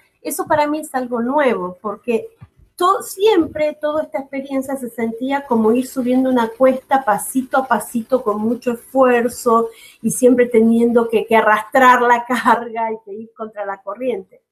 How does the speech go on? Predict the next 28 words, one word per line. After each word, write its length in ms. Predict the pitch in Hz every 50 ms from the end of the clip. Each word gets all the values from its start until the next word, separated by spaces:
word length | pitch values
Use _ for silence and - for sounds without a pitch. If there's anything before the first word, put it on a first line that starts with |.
| _ _ _ _ _ _ _ _ _ _ _ _
Y 140 | - 269 285
ahora, 640 | 302 330 359 427 494 480 415 - 302 302 330 339 - _ _
<clears throat> 440 | - 320 320 330 320 262 233 196 170 - _ _ _ _ _ _ _
digamos 640 | - 180 208 240 247 269 277 277 277 294 302 294 -
que, 220 | - 220 208 - -
que 120 | - 240 226
lo 160 | 233 226 226
que 100 | - 226
me 160 | 233 240 262
di 140 | 294 339 - _ _
cuenta 720 | 370 339 294 254 220 202 196 - - 208 208 220 240 - _ _ _ _ _
es 180 | - 233 226 226
que 280 | - - 254 226 - - - - _ -
en 180 | 247 240 240 240
cualquier 600 | 233 220 208 220 220 - - - 339 370 381 427
momento 960 | 392 349 330 302 294 294 294 311 269 247 226 220 202 - - 214 214 214 220
se 160 | - - 240
puede 380 | 233 - - 262 277 294 302 302
tener 520 | 294 - 269 254 254 247 233 220 214 214 -
una 200 | - 240 247 247
experiencia 680 | 247 - - - 240 233 226 233 233 233 - 254 226
totalmente, 800 | - 214 202 202 - 277 277 277 277 254 240 247 254 254 - 254 233 - - - -
eh, 240 | - 220 214 208 208
di-, 180 | 240 254 254 - - - - - - - -
<clears throat> 420 | - 370 381 294 - - - _
perdón, 380 | - 226 220 220 214 190 160 - - - - - - - - _
totalmente 800 | - - 240 226 240 294 277 269 311 302 285 277 277 277 294 285
diferente. 920 | 240 240 208 - - 208 190 226 262 262 226 196 180 - - - - -